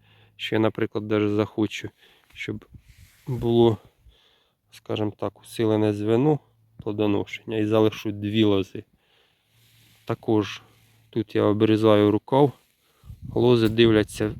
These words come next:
обидві в одну сторону. Їх зв'язуєш між до собою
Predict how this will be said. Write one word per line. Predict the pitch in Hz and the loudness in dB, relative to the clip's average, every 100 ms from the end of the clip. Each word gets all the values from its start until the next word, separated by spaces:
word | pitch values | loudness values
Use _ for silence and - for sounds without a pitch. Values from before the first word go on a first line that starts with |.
| - | -6
обидві | 113 113 113 110 | -4 2 2 4
в | 107 | 0
одну | 107 107 110 | 0 0 -4
сторону. | - - 107 101 98 - _ _ _ _ _ _ _ _ - | -6 -8 -6 -6 -8 -14 _ _ _ _ _ _ _ _ -12
Їх | 113 113 - | -10 -10 -10
зв'язуєш | 120 110 110 107 107 - | -4 0 0 2 -2 -2
між | 110 107 - | -4 -6 -6
до | 110 | -8
собою | 104 - 110 120 131 113 | -8 -6 -6 0 2 2